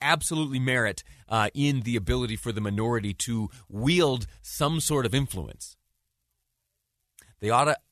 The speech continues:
actually carry out the filibuster. What do you think about that? Five seven five zero zero. It's the Utah Community Credit Union text line. And I-, I'd love to hear,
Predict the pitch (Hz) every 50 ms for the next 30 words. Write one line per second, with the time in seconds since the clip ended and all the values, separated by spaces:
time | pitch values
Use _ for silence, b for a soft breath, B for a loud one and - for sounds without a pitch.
0 | _ _ - 123 123 113 - - 131 117 110 - - - 113 104 104 98 92 92
1 | - 87 - 90 85 76 69 76 71 - - 64 - - _ _ _ _ _ _
2 | _ _ _ _ _ _ _ _ _ B 143 B 156 170 175 165 147 117 104 92
3 | - 87 80 - B 151 139 B - 151 147 170 190 170 - - - - 175 147
4 | 160 165 - 143 131 123 123 123 110 - 104 95 110 123 127 131 123 123 104 110
5 | 117 101 95 101 107 104 - - 110 101 95 95 101 127 - - 143 135 131 131
6 | 123 - 123 113 120 127 127 110 113 92 - - 139 127 120 85 98 123 113 110
7 | 104 101 92 - 139 - - - - - 95 85 82 87 98 104 - B B B
8 | B B B 104 117 113 110 107 101 104 107 - 110 104 104 120 135 160 165 -
9 | - 185 156 - - 165 151 131 117 107 107 107 104